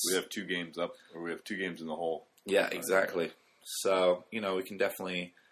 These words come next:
Speaker 2: definitely come back from that. And, uh,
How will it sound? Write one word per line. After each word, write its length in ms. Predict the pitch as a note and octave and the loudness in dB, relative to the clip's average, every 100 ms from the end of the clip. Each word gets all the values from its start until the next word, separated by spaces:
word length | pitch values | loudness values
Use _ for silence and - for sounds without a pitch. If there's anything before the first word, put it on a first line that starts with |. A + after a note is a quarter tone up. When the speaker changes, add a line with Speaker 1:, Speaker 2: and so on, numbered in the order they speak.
| _ | _
Speaker 2:
definitely 260 | - F#2+ F#2 | -2 0 -2
come 180 | G2 F2 | -2 0
back 200 | F2 - | -2 -4
from 160 | F2+ | -6
that. 260 | F2 F2+ - _ _ - - - - - - - - - - _ _ - | -2 -2 -4 _ _ -20 -20 -20 -20 -20 -20 -20 -20 -20 -20 _ _ 4
And, 420 | B2 C3 C3 C3 C3 | 8 10 8 10 10
uh, 340 | C3 C3 B2+ | 12 10 8